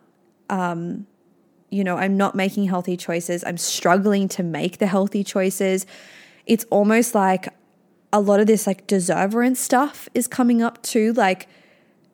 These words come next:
you know, avoiding making myself lunch or just, like, eating a packet of chips, like,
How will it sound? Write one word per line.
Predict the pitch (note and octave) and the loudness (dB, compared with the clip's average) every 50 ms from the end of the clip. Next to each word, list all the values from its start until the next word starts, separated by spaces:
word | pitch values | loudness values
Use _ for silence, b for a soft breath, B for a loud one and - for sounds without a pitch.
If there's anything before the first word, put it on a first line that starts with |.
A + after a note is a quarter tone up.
| _ _ | _ _
you | - G#3 G#3+ | -2 0 2
know, | G3 F#3+ F#3 F#3+ G3+ G#3 A3 A3+ - - _ _ - | 2 2 2 4 4 2 2 0 -2 -8 _ _ -2
avoiding | - G#3 G3 F#3 F#3+ G3 G3 G3+ G#3 G3+ G3 G3 F#3+ F#3+ F#3+ - | 0 0 0 2 2 4 4 4 4 4 2 2 0 -2 -2 -2
making | G3+ G3 F#3+ G3+ G3 - G#3+ G3 | -2 0 0 0 0 0 0 0
myself | G3 F#3+ F#3 - - F#3 F3+ F3+ - | 0 0 0 0 0 -2 -2 -2 -2
lunch | F#3 F3+ F3+ F#3 - - | -4 -4 -4 -4 -4 -2
or | F#3 F3+ | -4 -2
just, | F3+ F#3 F3+ F3+ - | -2 -4 -6 -4 -4
like, | F3+ F3+ - - - | -6 -6 -6 -6 -4
eating | - G3 F#3 F#3+ F#3+ | -2 -2 0 0 -2
a | |
packet | F#3+ F#3+ - G3 E3+ - F#3 | -2 -2 -4 -6 -4 -4 -4
of | F3+ E3+ | -4 -4
chips, | - - - - F#3+ - - - - - - - _ _ _ _ _ _ _ _ - | -4 -4 0 0 0 0 -2 -6 -10 -10 -10 -12 _ _ _ _ _ _ _ _ -2
like, | G3+ F#3+ E3+ E3 D#3 - - | 0 0 0 0 -2 -6 -12